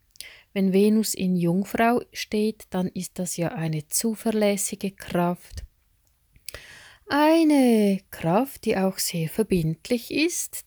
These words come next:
die sich selbst treu ist, und die macht eine sogenannte Trigonstellung zur Urania in Kuh.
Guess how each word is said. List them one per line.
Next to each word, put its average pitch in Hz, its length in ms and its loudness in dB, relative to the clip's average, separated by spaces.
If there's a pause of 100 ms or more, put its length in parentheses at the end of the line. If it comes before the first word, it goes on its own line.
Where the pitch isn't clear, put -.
die 214 460 -2 (640)
sich - 360 0
selbst - 720 0
treu 175 420 2
ist, 269 420 -2
und 202 340 -6
die 175 120 -2
macht 202 360 -4
eine 165 520 -2
sogenannte 151 680 -8 (100)
Trigonstellung 254 1200 0 (380)
zur 214 320 0 (100)
Urania 175 880 2
in 165 320 -4
Kuh. 247 460 -2